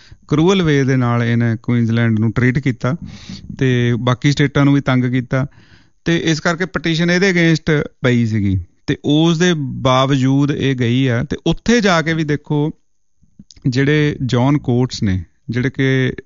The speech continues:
ਅਹ, ਡਿਪਟੀ ਪ੍ਰੈਜ਼ੀਡੈਂਟ ਨੇ, ਆਈ ਓ ਸੀ ਦੇ ਅਫੀਸ਼ੀਅਲ ਨੇ, ਉਹ most ਆਸਟ੍ਰੇਲੀਆ ਦੇ ਸਾਰਿਆਂ ਨਾਲੋਂ ਵੱਧ, ਵੱਡੇ ਸੀਨੀਅਰ ਓਲੰਪਿਕ, ਅਹ, ਅਫੀਸ਼ੀਅਲ ਨੇ, ਇਹ ਬੈਠੇ ਨੇ ਪ੍ਰੈਸ ਕਾਨਫਰੰਸ ਦੇ ਵਿੱਚ।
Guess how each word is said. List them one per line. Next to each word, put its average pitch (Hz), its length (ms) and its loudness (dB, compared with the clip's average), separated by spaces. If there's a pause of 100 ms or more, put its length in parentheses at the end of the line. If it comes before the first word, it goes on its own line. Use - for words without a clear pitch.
(100)
ਅਹ, 120 440 0
ਡਿਪਟੀ 120 360 -2
ਪ੍ਰੈਜ਼ੀਡੈਂਟ 123 520 2
ਨੇ, 120 240 0 (580)
ਆਈ 123 240 2
ਓ 123 120 2
ਸੀ 117 340 0
ਦੇ 120 280 0 (120)
ਅਫੀਸ਼ੀਅਲ 139 420 0
ਨੇ, 113 160 2
ਉਹ 117 140 0
most 135 400 2
ਆਸਟ੍ਰੇਲੀਆ 143 420 2
ਦੇ 147 100 2
ਸਾਰਿਆਂ 147 300 0
ਨਾਲੋਂ 160 180 0
ਵੱਧ, 123 160 -2 (140)
ਵੱਡੇ 123 360 -2
ਸੀਨੀਅਰ 139 440 0
ਓਲੰਪਿਕ, 120 460 -2
ਅਹ, 117 960 -2
ਅਫੀਸ਼ੀਅਲ 120 460 0
ਨੇ, 110 180 -2 (840)
ਇਹ 185 100 4
ਬੈਠੇ 175 360 2
ਨੇ 180 260 2 (100)
ਪ੍ਰੈਸ 147 240 0
ਕਾਨਫਰੰਸ 110 560 -2
ਦੇ - 80 -6
ਵਿੱਚ। 98 320 -8